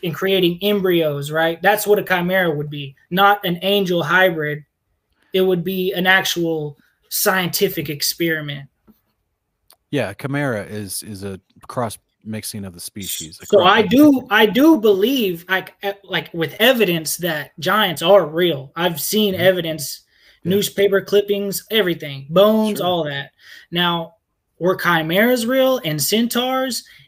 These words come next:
Speaker 1: and, uh, all of these things? I have not seen the evidence for them.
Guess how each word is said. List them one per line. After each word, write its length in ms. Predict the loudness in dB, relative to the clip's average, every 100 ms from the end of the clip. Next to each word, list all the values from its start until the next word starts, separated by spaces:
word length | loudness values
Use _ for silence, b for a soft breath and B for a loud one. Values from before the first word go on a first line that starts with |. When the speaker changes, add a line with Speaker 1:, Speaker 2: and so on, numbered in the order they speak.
| -8
Speaker 1:
and, 360 | -4 -2 -4 -4
uh, 380 | -2 0 0 4
all 180 | 6
of 100 | 6
these 220 | 4 0 0
things? 540 | 0 0 -2 -6 -14 _ _ -2
I 600 | 4 6 6 6 4 -2
have 340 | -2 -2 0
not 280 | 0 0 0
seen 320 | -2 0 -2
the 120 | -2 -2
evidence 380 | -4 -4 -6 -6
for 200 | -6 -4
them. 360 | -4 -6 -8